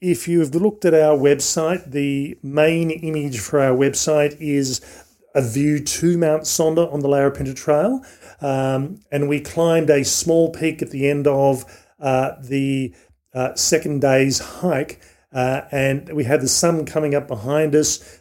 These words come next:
shining onto Mount Sonder, and we were there looking at the sun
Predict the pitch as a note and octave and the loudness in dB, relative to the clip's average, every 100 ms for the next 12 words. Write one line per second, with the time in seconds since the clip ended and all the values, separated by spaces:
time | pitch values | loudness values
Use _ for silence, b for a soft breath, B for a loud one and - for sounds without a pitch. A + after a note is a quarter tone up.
0 | _ - E3+ E3+ D#3+ D3+ D3 C3+ C#3 C3+ | _ -2 0 2 2 0 0 -2 -2 -2
1 | - D#3 D3+ C#3+ C#3+ C3 C3+ C#3 C#3 C3 | -2 0 2 2 2 0 -2 0 2 2
2 | C3 C3+ C3+ C#3 - C3+ C3+ C3+ C3+ - | 2 2 0 -2 -4 -4 -4 -6 -6 -4
3 | C#3+ C3+ | -4 -4